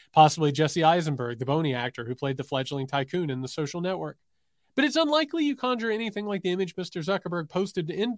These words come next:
Instagram and Facebook on Monday. The mirror selfie shows the social media billionaire wearing a camouflage flak jacket while glistening faintly with sweat.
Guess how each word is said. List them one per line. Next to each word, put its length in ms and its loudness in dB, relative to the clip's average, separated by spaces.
Instagram 560 -4
and 120 -8
Facebook 400 -4
on 140 -6
Monday. 360 -6
The 80 4
mirror 260 6
selfie 420 0
shows 300 -2
the 80 -4
social 380 -2
media 320 0
billionaire 480 0
wearing 320 -2
a 40 -6
camouflage 760 -2
flak 340 2
jacket 420 -2
while 180 -6
glistening 520 -2
faintly 420 0
with 140 -6
sweat. 480 0